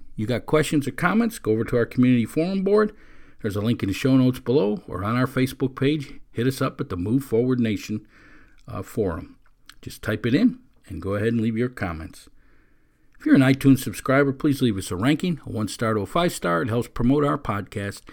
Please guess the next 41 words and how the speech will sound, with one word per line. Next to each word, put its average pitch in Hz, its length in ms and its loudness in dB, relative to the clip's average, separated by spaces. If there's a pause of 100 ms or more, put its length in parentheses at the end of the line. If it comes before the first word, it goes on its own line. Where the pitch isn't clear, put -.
(180)
If - 120 -12
you're 101 80 -2
a 87 40 -6
business 131 400 0
owner, 190 220 -2
we'd 123 180 0
love 110 180 -2
to 107 80 0
have 110 160 -2
you 107 60 -4
sponsor 180 440 -4
the 165 80 -6
podcast. 170 560 -4 (400)
We 117 100 2
really 190 240 6
want 120 160 2
to 110 40 -4
talk 135 260 0
about 107 260 -4
your 117 100 0
company, 107 380 -4
your 107 140 -2
product, 104 360 -6
and 95 80 -4
your 101 120 -4
service 104 400 -4
to 98 140 -6
our 113 120 -2
great 113 300 -2
group 113 260 -4
of 98 80 -2
listeners 92 520 -6
here. 123 320 -2 (360)
Plus, 131 240 -4
you'll 113 120 0
help 104 200 -4
us 104 100 -6
keep - 240 -8
the - 80 -16
costs 120 340 -6
down 160 300 -2